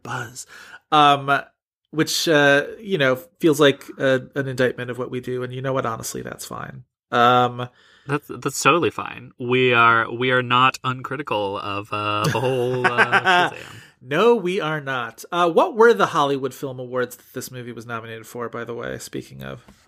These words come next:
Speaker 2: It got the Producers Award, so it basically got the Best Picture of the Hollywood Film Awards, which
Speaker 1: Yikes.
Speaker 2: makes complete sense because, like,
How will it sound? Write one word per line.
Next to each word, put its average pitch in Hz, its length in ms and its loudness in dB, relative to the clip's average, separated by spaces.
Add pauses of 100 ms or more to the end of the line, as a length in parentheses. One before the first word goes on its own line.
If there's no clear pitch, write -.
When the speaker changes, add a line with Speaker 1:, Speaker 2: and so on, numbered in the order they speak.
(400)
Speaker 2:
It 151 140 4
got 180 240 4
the 190 100 6
Producers 123 720 2
Award, 98 400 -2
so 120 140 2
it 120 160 2
basically 123 500 2
got 104 380 4
the 101 100 -4
Best - 340 -4
Picture 92 680 -6
of 98 200 -4
the 98 100 -4
Hollywood 95 380 -6
Film 98 300 -8
Awards, 98 340 -8
which 120 120 -8
Speaker 1:
Yikes. 123 320 4
Speaker 2:
makes 131 260 2
complete 127 500 2
sense 107 440 -2
because, 110 500 -2
like, 101 300 -2